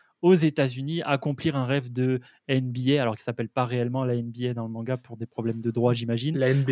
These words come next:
Speaker 2: O.
Speaker 1: Mais, euh, mais en gros, c'est tout, et voilà, c'est tout comme. Et, euh, et on va suivre Damian qui va essayer de se faire un petit chemin, euh, dans le cursus universitaire, sauf qu'il a un gros souci, c'est qu'il a développé des yips. Alors un yips, qu'est-ce que c'est ? C'est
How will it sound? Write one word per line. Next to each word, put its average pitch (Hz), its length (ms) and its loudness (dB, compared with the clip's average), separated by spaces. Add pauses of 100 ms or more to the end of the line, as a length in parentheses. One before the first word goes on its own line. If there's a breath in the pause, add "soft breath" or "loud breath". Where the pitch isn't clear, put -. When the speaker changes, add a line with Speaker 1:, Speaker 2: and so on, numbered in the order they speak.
Speaker 2:
O. 135 80 2
Speaker 1:
Mais, 117 160 -4
euh, 110 280 -8
mais 110 140 -10
en 107 140 -10
gros, 117 120 -2
c'est 117 140 -6
tout, - 160 -14 (380)
et 123 100 -6
voilà, 113 300 0
c'est 120 180 -4
tout - 160 -16
comme. 143 280 6 (460 loud breath)
Et, 127 140 0
euh, 113 320 -2
et 123 80 0
on 147 80 4
va 180 140 6
suivre 170 240 -2
Damian 135 320 6
qui 143 100 -8
va 120 80 -4
essayer 127 220 -6
de - 40 -12
se 123 100 -10
faire 135 260 -2
un 120 100 -2
petit - 180 -8
chemin, 139 480 2
euh, 110 280 -2 (500)
dans 135 260 -4
le 135 60 -6
cursus - 420 -8
universitaire, 135 560 2
sauf 135 160 2
qu'il 143 160 2
a 156 60 6
un 139 80 4
gros 143 180 4
souci, 175 400 -8 (320 loud breath)
c'est - 220 -10
qu'il 156 480 -6
a 117 80 -4
développé 123 560 -2 (260 loud breath)
des 120 180 -2
yips. 131 440 -4
Alors 110 240 -2
un 113 80 -4
yips, 127 280 -8
qu'est-ce - 200 -6
que 131 100 -6
c'est ? 151 220 -4
C'est 135 420 -6